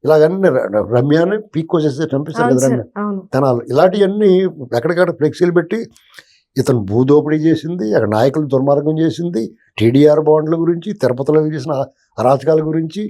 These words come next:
Speaker 1: ఈ ఏడు మోకాల సర్వే రాళ్ళ మీద వేసారు అయ్యి, ఇవన్నీ ఫోటోలు వేసి పెడితే, "ఓరు బాబు, వీడు మళ్ళీ వస్తే దెబ్బ అయిపోతుండ్రా బాబు" అని ప్రతి వాళ్ళు కూడా అలర్ట్గా ఉంటారు.
Speaker 2: భయపడాలి.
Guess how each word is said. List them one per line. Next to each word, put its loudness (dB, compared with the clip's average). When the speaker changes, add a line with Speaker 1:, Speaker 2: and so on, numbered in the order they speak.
Speaker 1:
ఈ 6
ఏడు 6
మోకాల 0
సర్వే 4
రాళ్ళ 4
మీద -2
వేసారు 2
అయ్యి, 0
ఇవన్నీ 4
ఫోటోలు 4
వేసి 4
పెడితే, -2
"ఓరు -2
బాబు, -2
వీడు -2
మళ్ళీ 0
వస్తే 0
దెబ్బ 0
అయిపోతుండ్రా 2
బాబు" 0
అని -4
ప్రతి 2
వాళ్ళు 2
కూడా 2
అలర్ట్గా 4
ఉంటారు. 4
Speaker 2:
భయపడాలి. -2